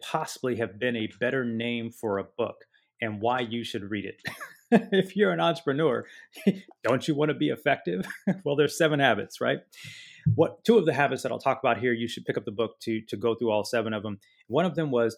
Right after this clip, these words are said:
beginning with the end in mind.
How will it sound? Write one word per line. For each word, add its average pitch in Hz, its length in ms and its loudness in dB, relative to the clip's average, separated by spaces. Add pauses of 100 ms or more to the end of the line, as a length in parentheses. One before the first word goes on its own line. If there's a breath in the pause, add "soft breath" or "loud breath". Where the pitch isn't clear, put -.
beginning 139 680 -4
with 120 320 -2
the 123 200 -4
end 117 400 -4
in 110 200 -4
mind. 101 520 -6